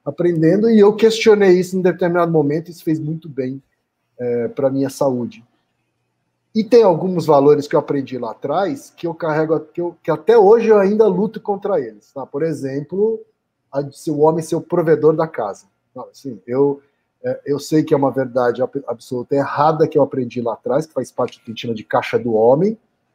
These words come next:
Eu questiono, tá? Eu questiono profundamente, mas eu confesso que ainda carrego isso, sabe? Ainda me sinto culpado se eu não trouxer dinheiro pra casa e, e, e, e, e conseguir ajudar minha mãe,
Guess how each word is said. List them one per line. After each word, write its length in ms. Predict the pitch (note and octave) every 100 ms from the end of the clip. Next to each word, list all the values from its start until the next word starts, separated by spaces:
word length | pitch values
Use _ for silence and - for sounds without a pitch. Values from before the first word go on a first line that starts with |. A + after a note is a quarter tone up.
| _ _ -
Eu 120 | F3+
questiono, 960 | - F#3+ - - D#3 C#3 D3 F#3+ D4 - _ _ _ _ _ _ -
tá? 260 | B2 F3 -
Eu 80 | -
questiono 540 | - C#3+ - D#3+ A3
profundamente, 720 | D4 E3+ - G#3+ G3 D3+ G3 F#3
mas 140 | F#3
eu 160 | F#3 F#3+
confesso 640 | A3 C4+ C4+ F3 G3+ -
que 120 | - F3+
ainda 600 | D#3+ F#3 D4 E3+ A#2 - _ _
carrego 580 | - G#3 G3+ D#3+ G#3 G#3+
isso, 300 | G3 F#3 -
sabe? 240 | - D3 D3
Ainda 260 | E3 F#3+
me 80 | G3+
sinto 320 | - - G3+
culpado 800 | - A#3 B3 - D3+ E3+ F3 A#3+ _ _ _ _ _ _
se 100 | -
eu 80 | E3+
não 220 | F#3+ A3+
trouxer 460 | A#3 F#3+ - F#3
dinheiro 440 | F#3 F3 D#3 D#3 E3
pra 200 | - C#3
casa 640 | _ - C#3 D#3 D#3+ D#3 D#3
e, 160 | D3+ C#3+
e, 200 | C#3+ C#3 C#3
e, 340 | C#3+ C#3+ C3+ C3+ _ _ -
e, 240 | C#3+ C#3 C#3
e 20 |
conseguir 800 | C#3 D#3+ C#3 C#3+ C#3+ C#3+ C#3 - _ _ -
ajudar 320 | C#3+ C#3+ C#3
minha 180 | C3+ B2
mãe, 800 | B2+ D#3 E3 E3 D#3+ D#3+ D#3